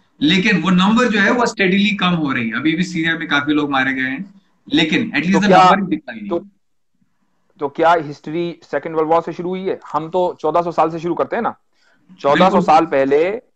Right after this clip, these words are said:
Speaker 2: चौदह सौ साल पहले आप सल्लल्लाहु अलैहि वसल्लम के जमाने में, आपको मालूम है कितनी जंगें हुई हैं?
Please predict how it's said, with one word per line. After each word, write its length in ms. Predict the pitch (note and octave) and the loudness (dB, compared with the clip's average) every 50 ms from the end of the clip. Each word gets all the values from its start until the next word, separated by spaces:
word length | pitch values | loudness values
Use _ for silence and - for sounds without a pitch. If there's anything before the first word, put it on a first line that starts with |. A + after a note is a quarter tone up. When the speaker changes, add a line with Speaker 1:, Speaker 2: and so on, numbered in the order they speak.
| _ _ _ _ _ - - - | _ _ _ _ _ -18 -6 -2
Speaker 2:
चौदह 220 | C3 B2+ C3+ C#3+ | -2 0 0 0
सौ 120 | D3 D#3+ D3+ | 0 -2 0
साल 220 | - C#3+ C#3 C#3 | 2 2 2 2
पहले 360 | C3+ C3 A#2+ A#2 C3 D3+ F3+ | 2 -2 -2 0 0 0 0
आप 260 | G3+ - C3+ C3 C3 C3 | 0 0 2 0 0 0
सल्लल्लाहु 140 | C#3 C3+ | -2 -6
अलैहि 180 | C3 - C#3 C#3+ | -4 -4 -6 -6
वसल्लम 120 | D3 D3+ | -6 -6
के 80 | D3+ D3 | -6 -6
जमाने 360 | C#3 C3 B2+ B2+ B2+ B2+ B2+ | -6 -4 -2 -2 -2 -4 -4
में, 260 | C3+ D3 D3+ D#3+ E3+ - - | -6 -6 -6 -8 -8 -6 -4
आपको 200 | B2+ B2+ - - | -4 -4 -4 -4
मालूम 220 | C#3+ D3+ E3+ G3 G3 | -4 -4 -2 -4 -4
है 60 | F3+ | -8
कितनी 220 | F3 F3 F3 E3 | -10 -12 -12 -10
जंगें 240 | D3 D#3 D3+ C#3 C3+ | -8 -6 -6 -4 -4
हुई 160 | B2+ A#2+ A2 | -6 -6 -8
हैं? 120 | G#2 A2 | -10 -12